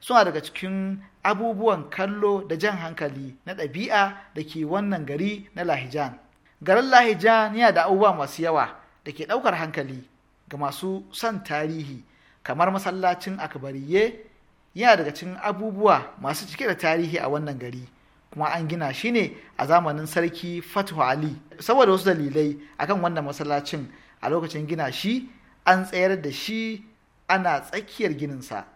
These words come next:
wanda a halin yanzu an kasa masallacin zuwa ɓangarori biyu, sabon masallaci da kuma tsohon masallaci.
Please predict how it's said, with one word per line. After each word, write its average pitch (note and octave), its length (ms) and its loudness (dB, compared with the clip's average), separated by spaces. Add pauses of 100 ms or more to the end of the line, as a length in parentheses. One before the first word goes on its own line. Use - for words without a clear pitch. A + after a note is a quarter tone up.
(540)
wanda A3+ 280 0
a F#3+ 40 6
halin C4+ 300 6
yanzu C#3+ 420 -4 (560)
an A3+ 200 6
kasa A#3+ 240 -4
masallacin E3+ 600 -4
zuwa E3 280 0
ɓangarori C3+ 520 -10
biyu, B2+ 260 -16 (360)
sabon G#3+ 320 6
masallaci A3 840 0 (160)
da - 80 -8
kuma C#3+ 140 -10
tsohon C#3 240 -10
masallaci. C3+ 720 -10